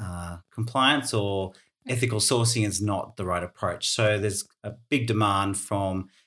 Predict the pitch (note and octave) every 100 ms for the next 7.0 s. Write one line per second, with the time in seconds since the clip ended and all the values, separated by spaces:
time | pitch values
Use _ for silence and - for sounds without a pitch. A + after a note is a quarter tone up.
0 | _ - C3 A#2+ A2+ A2 G#2+ G2+ G2+ F#2+
1 | G2 G2+ F#2+ - G#2+ F#2+ F#2+ - - F#2+
2 | F#2+ - A#2+ - - C3 A#2+ G#2 G2+ G2+
3 | - - - _ _ _ _ _ - A#2+
4 | A2 G2 G2 F#2+ F#2 - - - G2+ F#2+
5 | F#2 - - - A#2 A2 F#2 F2 G2 F#2+
6 | F2 G2 F#2 F2 - G2 F2+ G#2+ B2 D#3+